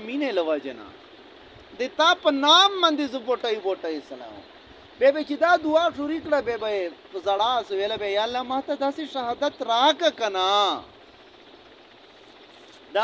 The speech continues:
خبره یې وکړله، ما خبر ورکړ چې آ شهید سلی ده. چې دا خبر مې ورکړ، آ خو یوه خور وه چې هغه دا اواز اورېدو،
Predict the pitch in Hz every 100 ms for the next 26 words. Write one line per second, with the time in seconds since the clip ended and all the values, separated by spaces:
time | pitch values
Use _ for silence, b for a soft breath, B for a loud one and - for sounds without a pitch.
0 | - 240 254 269 254 254 233 185 175 165
1 | 196 180 - 180 208 214 196 165 147 165
2 | 160 139 127 135 - 139 107 95 - -
3 | - - - - - 185 214 247 214 208
4 | 247 240 208 202 254 277 190 135 98 -
5 | - - - - - - - 190 220 -
6 | 175 165 196 190 - 240 269 214 175 175
7 | 202 240 247 240 226 226 247 233 214 208
8 | 175 175 196 185 170 156 143 160 185